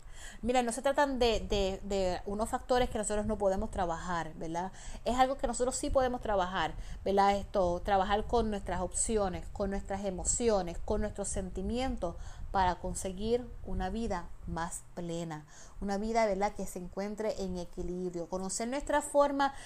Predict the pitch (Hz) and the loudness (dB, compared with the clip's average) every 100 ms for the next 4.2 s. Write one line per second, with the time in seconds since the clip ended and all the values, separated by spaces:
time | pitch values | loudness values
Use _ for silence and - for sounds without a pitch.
0 | - 190 220 202 208 190 196 226 233 277 | -10 0 0 2 -2 0 2 2 2 0
1 | - 269 277 254 254 226 233 240 247 247 | 0 -2 -2 2 2 4 0 0 0 0
2 | 226 269 240 208 220 - 269 262 262 254 | 2 4 4 4 -2 -2 -4 0 0 0
3 | 226 226 214 - 240 - 175 170 156 240 | 0 0 0 0 0 0 0 0 0 0
4 | 262 | 0